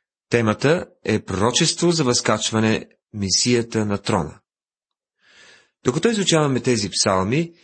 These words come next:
вярвам, че държите Библията си отворена пред вас и после прочитате целият текст.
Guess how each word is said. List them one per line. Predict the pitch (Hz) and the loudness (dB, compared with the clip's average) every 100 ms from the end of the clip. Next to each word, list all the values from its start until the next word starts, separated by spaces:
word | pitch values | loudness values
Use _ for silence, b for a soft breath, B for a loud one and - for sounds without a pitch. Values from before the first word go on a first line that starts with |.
| B B - | B B -6
вярвам, | - 143 170 165 | 0 2 2 0
че | - 131 117 117 - | 2 2 2 0 -4
държите | 110 117 120 190 185 | -2 0 0 0 2
Библията | 139 123 123 123 | 2 2 0 0
си | 120 127 | 0 0
отворена | 113 135 175 190 110 | 0 2 2 2 0
пред | 101 82 | -4 -2
вас | 92 131 - - _ b b b b b b _ - | 0 0 -2 -6 _ b b b b b b _ -2
и | 151 | 0
после | 160 117 117 131 | 2 0 -2 -2
прочитате | 127 117 98 113 147 | -2 -4 -6 -4 -4
целият | - 95 90 113 | 0 0 0 -2
текст. | - 98 - - - | -2 -4 -6 -8 -14